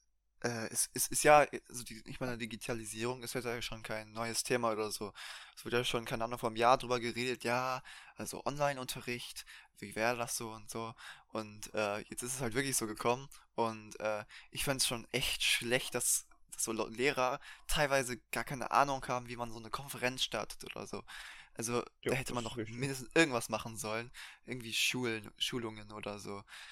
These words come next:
Speaker 1: Aber, nee, scheinbar ja nicht.
Speaker 2: Ja, gut. Wenn du dich jetzt hier ausgekotzt hast,
Speaker 1: <laughs>
Speaker 2: wür-, würde ich dich fragen, ob du noch was anzukündigen hast oder nicht. Hatten wir am Anfang mal wieder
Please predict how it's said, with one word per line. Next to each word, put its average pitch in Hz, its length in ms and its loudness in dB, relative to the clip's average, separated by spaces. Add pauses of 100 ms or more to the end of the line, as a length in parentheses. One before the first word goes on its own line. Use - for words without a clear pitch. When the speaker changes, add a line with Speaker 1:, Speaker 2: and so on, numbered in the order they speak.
(540)
Speaker 1:
Aber, 101 340 4 (300)
nee, 107 280 -4 (520)
scheinbar 107 320 -2
ja 101 100 -10
nicht. - 260 -18 (1800)
Speaker 2:
Ja, 120 120 -8 (180)
gut. - 160 -10 (460)
Wenn 135 100 6
du 143 80 8
dich 143 120 8
jetzt 147 120 0
hier 123 140 12
ausgekotzt - 600 8
hast, - 340 2 (1300)
Speaker 1:
<laughs> - 540 -6
Speaker 2:
wür-, 131 200 6
würde 156 120 12
ich 165 60 6
dich 160 120 6
fragen, 151 220 12
ob 151 60 0
du 151 60 2
noch 143 100 4
was 147 80 0
anzukündigen 143 580 6
hast 131 160 2
oder 131 140 4
nicht. 117 200 -4 (680)
Hatten 117 200 4
wir 120 300 6
am 117 80 4
Anfang 120 300 6
mal 110 120 0
wieder 113 240 -2